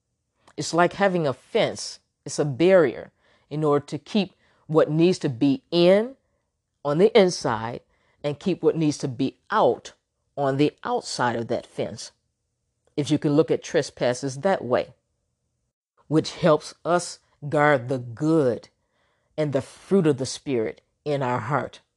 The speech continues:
when we speak up and assert ourselves. This is a picture of, of assertiveness here that Jesus gave in Matthew, the eighteenth chapter, is also a form of discipline in the church.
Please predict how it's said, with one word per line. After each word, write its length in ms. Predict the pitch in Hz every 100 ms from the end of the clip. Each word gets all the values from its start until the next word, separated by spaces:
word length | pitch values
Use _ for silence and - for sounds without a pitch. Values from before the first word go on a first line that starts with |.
| _ _
when 180 | 143 135
we 140 | 131
speak 460 | 127 - 175 160 165
up 180 | 147 -
and 120 | 135
assert 480 | 120 - - - 151
ourselves. 460 | 135 123 - 123 120
This 140 | 175
is 140 | 208 190
a 80 | 160
picture 360 | - 156 -
of, 120 | 127 -
of 160 | 135 120
assertiveness 800 | - - 151 135 - 110 110 - _ _ _
here 220 | 160 135
that 260 | 123 120 -
Jesus 380 | 143 120 127
gave 400 | - 135 120 113 -
in 340 | - 127 120 131
Matthew, 460 | 123 120 123 123
the 160 | - 104 117
eighteenth 460 | 113 - 127 120 _
chapter, 480 | - 110 - 127 120 _ _ _ _ _ _ _
is 140 | 151 -
also 580 | 139 202 254 - 131 127 - _ _
a 80 | 139
form 500 | 127 - 139 139 147 - -
of 320 | 143 139 127
discipline 640 | 240 247 - 147 123 113 - _
in 140 | 135
the 100 | 135
church. 520 | 156 - 269 143 -